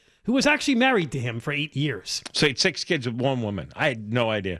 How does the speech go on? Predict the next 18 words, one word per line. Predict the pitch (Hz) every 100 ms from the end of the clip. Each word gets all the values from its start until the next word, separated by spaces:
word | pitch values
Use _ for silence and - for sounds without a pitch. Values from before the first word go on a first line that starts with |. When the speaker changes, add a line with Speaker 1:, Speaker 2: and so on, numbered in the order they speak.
| _ -
Speaker 1:
But | 175
the, | 165
one | 147 190
of | 170
the |
children | 143 175 135 139
died | 120 131 123 123 107
from | 117
sids. | 98 - 147 110 107 - - _ _ _ _ _ _ _ -
Uh, | 117 117 117 127 _ _ _ _ _ _ -
then | 131 131 135 135
they | 131
had | 127 -
twins | - 190 185 -
followed | 185 160 123
by | 127
triplets. | 110 - 196 - 196 - - 120
Wow. | 113 269 - -